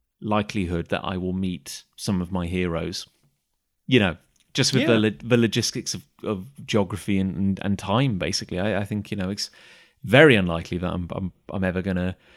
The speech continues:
Speaker 1: you know, bump into Grant Morrison in a pub somewhere.
Speaker 2: <laughs>
Speaker 1: I, th-, I think, uh, statistically, that's probably quite, <laughs> that's quite improbable, I would say.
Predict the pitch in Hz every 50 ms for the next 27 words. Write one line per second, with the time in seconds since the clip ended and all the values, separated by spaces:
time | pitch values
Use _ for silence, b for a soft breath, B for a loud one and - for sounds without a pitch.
0 | b b b b b - 107 87 87 87 - 104 101 92 87 95 87 92 - 101
1 | 95 92 92 101 101 101 92 - - 95 92 92 90 - - 92 92 85 - 107
2 | 101 101 101 - - - _ _ _ - - - 98 95 104 120 135 - 82 104
3 | 95 147 - 101 113 - - 110 104 98 - - 104 98 - - - - 180 170
4 | - - - - 104 95 95 107 110 - - - 101 101 101 92 - - 101 92
5 | 90 - - _ _ _ _ _ _ _ _ _ - 185 - - - - 214 -
6 | - 233 - - 466 - - - - - - - - 185 156 104 151 147 - 165
7 | 165 143 98 92 90 80 82 82 78 85 - - 101 -